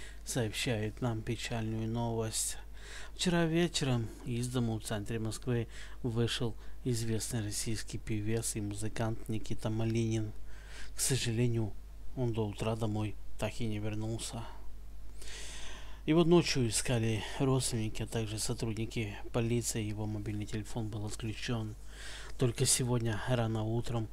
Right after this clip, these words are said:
из двадцать шестой городской больницы города Москвы сообщили в полицию о том, что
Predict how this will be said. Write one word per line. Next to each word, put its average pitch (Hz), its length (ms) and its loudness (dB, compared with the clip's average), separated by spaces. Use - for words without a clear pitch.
из 123 200 2
двадцать 120 220 2
шестой 123 340 2
городской 113 440 0
больницы 113 600 2
города 110 340 0
Москвы 113 560 2
сообщили 120 760 4
в - 140 -8
полицию 117 500 2
о - 20 -6
том, 107 260 0
что 98 340 -2